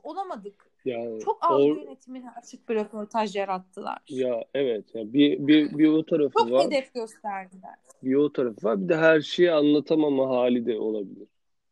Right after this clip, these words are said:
Speaker 2: E, nasıl anlatacağız?
Speaker 1: Aslında o kadar çok her şeyi anlatmaya yakınlaştılar ki Garabel. Yani, e, ona bakarsan zaten bu röportajın hiç verilmemesi gerekiyordu. Eğer olur da bir gün İngiltere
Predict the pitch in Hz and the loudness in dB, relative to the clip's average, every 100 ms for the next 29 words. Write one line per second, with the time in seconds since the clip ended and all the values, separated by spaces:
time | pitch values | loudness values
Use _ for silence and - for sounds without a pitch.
0 | _ - _ _ _ _ _ _ - 117 | _ -20 _ _ _ _ _ _ -6 -2
1 | 135 139 120 113 107 _ 104 95 - 311 | -2 -2 -4 -6 -10 _ -14 -2 2 2
2 | - 480 311 320 370 466 480 403 - 311 | 2 2 4 4 2 2 2 0 2 4
3 | 330 330 - 311 311 302 285 _ - 262 | 4 2 -6 -10 -8 -8 -10 _ -6 -4
4 | 302 320 - 330 339 311 311 302 302 294 | -6 -12 -10 -12 -10 -12 -14 -14 -14 -14
5 | _ 381 - 359 233 220 196 185 196 - | _ -10 -10 -12 -8 -6 -6 -10 -14 -16
6 | _ _ _ _ _ _ _ 240 254 285 | _ _ _ _ _ _ _ -6 -4 -4
7 | 311 320 311 _ _ - 262 254 254 254 | -8 -14 -18 _ _ -12 -10 -10 -12 -14
8 | 254 262 254 262 143 147 - 311 392 285 | -14 -14 -14 -16 -16 -10 -2 2 4 4
9 | 240 214 - 330 330 _ _ _ 254 302 | 2 0 -2 -6 -6 _ _ _ -2 -2
10 | 302 320 294 302 302 269 254 262 302 359 | -2 -8 -10 -10 -10 -12 -12 -16 -16 -18
11 | - 277 233 214 196 202 208 196 190 185 | -10 -8 -8 -10 -10 -14 -8 -8 -8 -10
12 | 190 185 - 226 233 233 233 247 240 226 | -12 -10 -8 -2 -2 -2 -6 -8 -8 -10
13 | 214 233 220 220 226 - 240 226 202 | -10 -10 -10 -10 -10 -8 -6 -6 -8